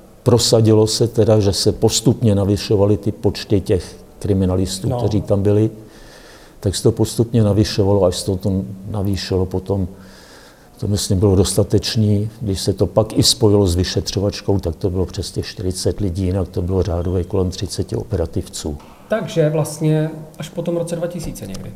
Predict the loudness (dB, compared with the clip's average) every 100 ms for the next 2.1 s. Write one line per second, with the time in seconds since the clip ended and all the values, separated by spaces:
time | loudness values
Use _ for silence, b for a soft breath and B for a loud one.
0 | -4 -2 2 2 0 0 0 0 0 0
1 | 0 2 2 4 4 4 2 -4 -4 -4
2 | -6